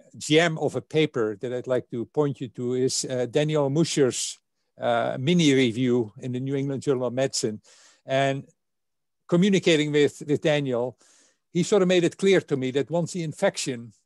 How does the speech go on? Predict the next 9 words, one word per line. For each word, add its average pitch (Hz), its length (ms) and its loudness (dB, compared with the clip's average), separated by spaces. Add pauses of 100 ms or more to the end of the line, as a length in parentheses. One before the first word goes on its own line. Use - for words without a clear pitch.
the 131 120 -6
covid 160 320 -2
infection 139 480 -6
starts 175 520 -2
in 147 220 -6
the 135 280 -4
upper 160 260 0
respiratory 127 760 -4
tract, - 600 -6